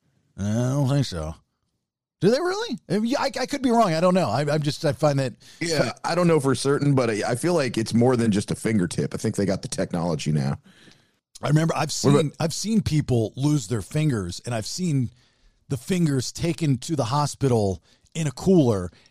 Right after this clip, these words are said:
Speaker 1: and I've seen the fingers reattached. It is amazing that they,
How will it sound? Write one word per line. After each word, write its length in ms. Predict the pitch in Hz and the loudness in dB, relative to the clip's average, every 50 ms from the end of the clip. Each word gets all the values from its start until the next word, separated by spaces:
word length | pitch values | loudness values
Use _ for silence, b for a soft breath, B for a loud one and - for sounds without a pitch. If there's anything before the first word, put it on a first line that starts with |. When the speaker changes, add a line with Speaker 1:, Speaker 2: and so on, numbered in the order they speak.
| b b | b b
Speaker 1:
and 100 | 135 135 | -6 -6
I've 120 | 123 120 | -6 -6
seen 260 | - - 196 196 180 156 | -6 -4 -2 0 0 0
the 60 | 131 | 0
fingers 500 | - - 190 185 175 143 135 123 107 92 | 0 0 0 0 2 2 0 -2 -2 -4
reattached. 920 | 98 110 131 151 151 123 120 - - - 147 139 104 78 - - - - - b b b b b b b - | -4 -4 -2 0 -2 -2 -4 -6 -8 -8 -6 -6 -8 -10 -12 -14 -14 -14 -16 b b b b b b b -8
It 160 | 143 185 202 | -6 -4 -4
is 200 | 190 131 110 - - - | -4 -4 -6 -8 -10 -8
amazing 720 | 110 107 95 90 87 87 117 147 175 156 104 101 76 71 - b b b b b b b b - | -8 -6 -6 -8 -8 -6 -4 -2 -2 -4 -4 -6 -12 -16 -20 b b b b b b b b -6
that 160 | 117 117 - | -4 -4 -4
they, 220 | 147 135 131 120 | -4 -6 -6 -6